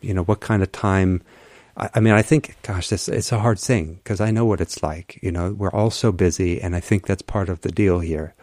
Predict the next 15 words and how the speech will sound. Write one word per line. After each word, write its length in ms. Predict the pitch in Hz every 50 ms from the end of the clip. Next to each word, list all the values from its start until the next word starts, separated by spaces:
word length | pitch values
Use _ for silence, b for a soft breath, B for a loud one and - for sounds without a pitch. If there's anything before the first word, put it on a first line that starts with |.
| b b
We're 80 | - 90
being 240 | - 92 87 90
kept 340 | 90 - - 120 - - -
busy. 460 | - 85 80 - - - 85 104 113 b b b b b b
You 80 | 90 90
know, 140 | 90 90
we're 140 | 98 123 104
supposed 260 | - - - 165 -
to 80 | - 160
have 180 | 139 135 113 -
the 80 | 127
robots 400 | 117 123 120 117 117 110 107 -
working 360 | 120 110 117 - - 127 104
by 160 | 87 90 80 80
now. 240 | 82 80 80 78